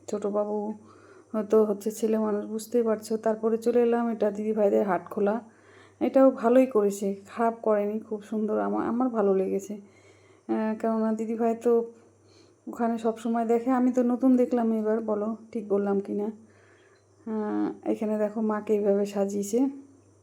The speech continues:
আর তোমার হচ্ছে পাশে আর একটা হচ্ছে ই করেছে,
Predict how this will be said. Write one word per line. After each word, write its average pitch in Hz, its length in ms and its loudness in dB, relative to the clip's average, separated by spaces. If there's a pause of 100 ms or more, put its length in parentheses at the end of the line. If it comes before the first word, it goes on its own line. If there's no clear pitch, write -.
(680)
আর 180 400 -2 (1120)
তোমার 202 280 0
হচ্ছে 202 440 2 (100)
পাশে 240 640 4 (120)
আর 202 180 -2
একটা 202 280 -2
হচ্ছে 202 320 -2
ই 214 40 0
করেছে, 214 500 -2